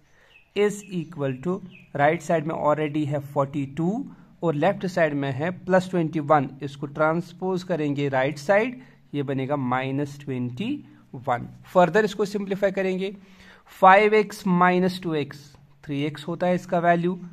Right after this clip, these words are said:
is equal to फ़ोर्टी टू को माइनस करेंगे ट्वेंटी वन, तो रिजल्ट will be ट्वेंटी वन। तो एक्स का वैल्यू कैसे आएगा, x is equal to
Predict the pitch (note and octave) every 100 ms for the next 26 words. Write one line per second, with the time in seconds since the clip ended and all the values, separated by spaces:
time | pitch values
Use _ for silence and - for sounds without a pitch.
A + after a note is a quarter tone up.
0 | - - - F#3 F3+ - F3 D#3+ - D#3
1 | D3 D3 F3+ G#3+ - - - _ - F#3
2 | F#3+ G3 G#3 G3 G3+ F#3 E3+ F3 F#3 F3+
3 | F#3 D#3+ D#3 D#3 D3+ C#3+ C#3+ C#3 D3+ F3+
4 | F#3 E3+ C3+ B2+ C#3 B2+ C#3 C#3+ C#3+ C#3
5 | C3+ B2+ A#3 C#3 D3+ C#3+ D3 B3+ F4 -
6 | - - B2 - - - - _ _ -
7 | _ D#3+ - F#3 - G3+ F3 E3+ D#3+ E3+
8 | D#3+ E3 D#3 D#3+ - D#3 D3+ D3+ - C#3
9 | B2 B2+ B2+ C3 B2+ D#3